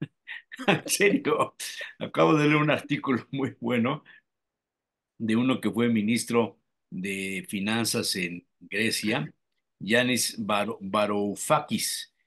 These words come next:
y dice, "El capitalismo ha matado al capitalismo. Está muerto en el sentido de que sus dinámicas no gobiernan nunca más nuestras economías,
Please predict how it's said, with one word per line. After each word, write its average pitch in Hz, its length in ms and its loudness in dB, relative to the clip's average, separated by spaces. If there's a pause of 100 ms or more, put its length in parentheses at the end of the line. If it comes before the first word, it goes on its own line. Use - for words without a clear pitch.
(160)
y 110 120 -4
dice, 131 420 0
"El 113 240 0
capitalismo 120 960 -2
ha 113 200 2
matado 101 720 -2
al 87 220 -2
capitalismo. 85 1080 -6 (560)
Está - 340 -2
muerto 104 580 0
en 90 80 -6
el 90 120 -8
sentido 104 480 -4
de 92 140 -8
que 87 160 -8
sus 85 300 -6
dinámicas 113 640 -4
no 110 160 -4
gobiernan 98 520 -2
nunca 95 280 -6
más 95 280 -6
nuestras 82 480 -10
economías, 107 960 -4